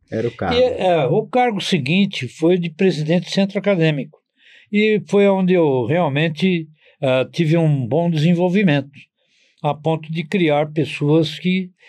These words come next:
Speaker 2: deram sequência posteriormente no próprio centro acadêmico. Mas como eu tava explicando que com a revolução da, de mil novecentos e sessenta e quatro, o centro acadêmico tinha por norma oferecer alimentação a baixo preço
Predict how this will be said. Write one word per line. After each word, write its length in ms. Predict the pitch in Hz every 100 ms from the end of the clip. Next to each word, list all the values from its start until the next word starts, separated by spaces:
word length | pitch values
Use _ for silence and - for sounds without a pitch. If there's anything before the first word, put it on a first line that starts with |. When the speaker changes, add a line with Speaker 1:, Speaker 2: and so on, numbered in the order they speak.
| _ -
Speaker 2:
deram 320 | 139 151 160
sequência 640 | - 190 190 156 160 - 123
posteriormente 880 | 143 135 156 156 127 135 165 156 - _ - -
no 160 | 156 151
próprio 300 | 160 160 -
centro 240 | 170 151
acadêmico. 560 | 175 175 135 120 107 _ _ - - -
Mas 180 | 233 -
como 120 | 254
eu 60 | 233
tava 220 | 190 156
explicando 640 | 147 151 147 151 147 139 135
que 180 | -
com 220 | 143 170 175
a 20 |
revolução 720 | 165 147 139 131 - 143 135
da, 540 | 120 117 113 107 - 101
de 220 | 123 127
mil 160 | 147
novecentos 400 | 185 147 151 123
e 20 | -
sessenta 360 | 120 135 127
e 80 | 170
quatro, 480 | 170 190 165 - 98 _ _ _ _ _ _ - - -
o 80 | 196
centro 320 | - 226 214
acadêmico 520 | 175 147 135 175 160 165
tinha 340 | 151 185 175
por 280 | 151 147 131
norma 640 | 131 151 156 127 117 98 - _ _ _
oferecer 680 | 180 - 170 139 - 165 160
alimentação 720 | 147 147 143 135 113 - 165
a 60 | 135
baixo 340 | 147 151 - -
preço 380 | 175 170 -